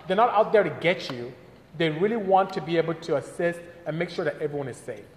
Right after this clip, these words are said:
Now, if you have an exhaust that's just ridiculously loud and you have a downpipe and so on and so forth, and it's out of control,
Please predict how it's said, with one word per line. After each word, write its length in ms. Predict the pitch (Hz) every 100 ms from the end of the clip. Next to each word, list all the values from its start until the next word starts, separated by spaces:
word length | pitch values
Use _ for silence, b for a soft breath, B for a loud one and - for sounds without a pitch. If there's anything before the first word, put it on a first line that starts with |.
| - _ _ - -
Now, 60 | 151
if 100 | 151
you 60 | 240
have 100 | 226
an 80 |
exhaust 320 | 160 208 208 202
that's 140 | 151
just 160 | 160 156
ridiculously 640 | 139 196 196 190 - 147
loud 580 | 143 180 185 185 185 180
and 100 | 151
you 80 | 160
have 120 | 147
a 100 | 120 - - - -
downpipe 680 | 185 190 - 185 190 190
and 100 | 151
so 100 | 139
on 40 | 190
and 80 |
so 80 | 185
forth, 160 | 165 165
and 80 | 139
it's 80 |
out 80 | 175
of 60 | 170
control, 520 | 160 196 196 202